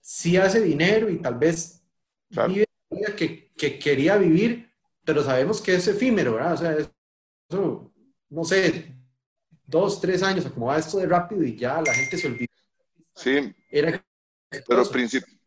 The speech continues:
Speaker 2: principalmente yo creo que, que si ves a fondo la entrevista, él a lo que se refiere es al daño que le están haciendo unos artistas a otros.
Speaker 1: Sí,
Speaker 2: O sea,
Speaker 1: no, es
Speaker 2: o sea,
Speaker 1: pues
Speaker 2: esa tiradera, digamos,
Speaker 1: Ujú.
Speaker 2: vos podés llenarte la plata,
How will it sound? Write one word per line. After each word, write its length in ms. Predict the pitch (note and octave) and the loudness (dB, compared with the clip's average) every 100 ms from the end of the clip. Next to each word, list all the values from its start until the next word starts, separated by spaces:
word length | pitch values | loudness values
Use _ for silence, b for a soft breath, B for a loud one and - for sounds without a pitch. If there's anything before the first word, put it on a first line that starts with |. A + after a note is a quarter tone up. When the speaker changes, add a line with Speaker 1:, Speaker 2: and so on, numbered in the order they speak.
| _ _ _ _ - | _ _ _ _ -2
Speaker 2:
principalmente 720 | C3 A#2+ A#2 D3+ E3 E3 E3+ | -2 2 4 4 4 4 4
yo 80 | E3 | 6
creo 160 | E3+ | 4
que, 220 | E3+ D#3 - | 4 0 0
que 160 | B2 | -4
si 160 | - G#2+ | 0 2
ves 280 | A2+ A#2 D#3 | 2 2 0
a 80 | D3+ | 2
fondo 300 | D#3 C3+ G2+ | 2 2 0
la 100 | F#2+ | 0
entrevista, 600 | F#2+ G#2 A#2+ B2+ D3+ C3 | -2 -2 -2 0 2 4
él 120 | C3+ | 2
a 80 | C#3+ | 0
lo 100 | C#3 | -4
que 100 | G#2 | -6
se 100 | F#2+ | -4
refiere 500 | F#2+ G#2+ A#2 B2+ C3 | -4 0 2 4 2
es 340 | C3+ - - _ _ | -2 -10 -18 _ _
al 220 | - G2+ G2 | 0 0 2
daño 340 | A#2 C3+ C#3 | 2 0 -4
que 100 | B2 | -4
le 80 | G#2 | -4
están 480 | - _ _ - A#2 | -8 _ _ -6 -4
haciendo 480 | B2+ C3+ B2+ C3 B2 | -2 -2 0 -2 -2
unos 280 | A#2+ C3 A#2 | -2 -2 -2
artistas 460 | G2+ A#2 - A2 | -2 -4 -6 -6
a 60 | F2 | -6
otros. 520 | E2+ - - - _ _ _ _ _ _ _ - G3 | -8 -12 -20 -20 _ _ _ _ _ _ _ -14 -2
Speaker 1:
Sí, 320 | F#3+ F#3 F3 | 0 2 0
Speaker 2:
O 60 | G3+ | 2
sea, 280 | B2+ G#2 - | 4 4 2
Speaker 1:
no, 120 | G3+ | 2
es 160 | D3+ - _ _ | 2 -2 _ _
Speaker 2:
o 120 | - G#2 | -8 2
sea, 280 | B2 G2+ | 4 4
Speaker 1:
pues 160 | B2 C3 | -2 -6
Speaker 2:
esa 240 | B2 A#2+ C#3 | -2 -2 -2
tiradera, 580 | C#3 G#2+ G#2 G#2+ F#2 | 2 4 4 2 0
digamos, 640 | F#2+ G2 A#2 A2 G2+ - _ _ | -2 0 0 -2 -10 -16 _ _
Speaker 1:
Ujú. 280 | A#2+ G#2+ A2+ | -20 -20 -4
Speaker 2:
vos 240 | A2+ A2+ | 0 0
podés 480 | - D3+ C#3 D3 E3 | 4 4 6 6 4
llenarte 360 | D#3+ C3 B2+ - | 2 2 0 0
la 100 | A2+ | 0
plata, 680 | A#2+ A#2+ - C#3 A2+ D2+ | 2 0 0 -4 -4 -6